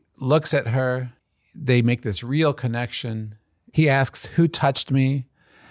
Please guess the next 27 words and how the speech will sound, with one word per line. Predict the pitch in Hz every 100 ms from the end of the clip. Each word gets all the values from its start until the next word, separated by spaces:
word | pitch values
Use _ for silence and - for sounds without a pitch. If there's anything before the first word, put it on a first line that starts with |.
| -
He | -
says, | 117 113
"Daughter, | 92 117 120 117
your | 117 98
faith | - 117 120
has | 117 95
made | 101 98
you | 98
whole. | - 98 92 92 -
Go | - 117
in | 113
peace | 101 104 98 -
and | 95
be | 95
cured | 92 - 98 98
of | 90
your | 92
disease." | 87 90 85 80 92 - _ _ _ -
And | 135
that's | 160 -
what | 135
he'll | 131
do | 113 120
in | 113
our | 104 98
lives | 90 90 90
also. | 87 90 - -